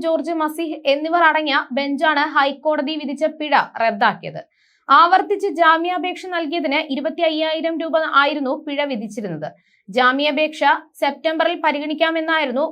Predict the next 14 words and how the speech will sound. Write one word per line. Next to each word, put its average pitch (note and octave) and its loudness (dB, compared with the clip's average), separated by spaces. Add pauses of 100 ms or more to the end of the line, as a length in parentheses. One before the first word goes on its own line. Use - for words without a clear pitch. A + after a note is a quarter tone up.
(100)
കോടതി C#4+ 0 (140)
ആദ്യം C#4+ -2 (140)
വ്യക്തമാക്കിയത്. A#3 -2 (480)
എന്നാൽ G4 2 (100)
സുനി F#4+ -4 (200)
ഹാജരാക്കിയ F4 2 (100)
മെഡിക്കൽ D#4 0 (100)
സർട്ടിഫിക്കറ്റുകൾ D#4+ -2
ഉൾപ്പെടെ C4+ 2 (120)
പരിശോധിച്ച C#4 -2 (120)
ശേഷമാണ് D4+ 0 (440)
ഓഗസ്റ്റ് D#4 2
ഇരുപത്തിയേഴിന് D#4 0 (140)
ജാമ്യാപേക്ഷ D4 2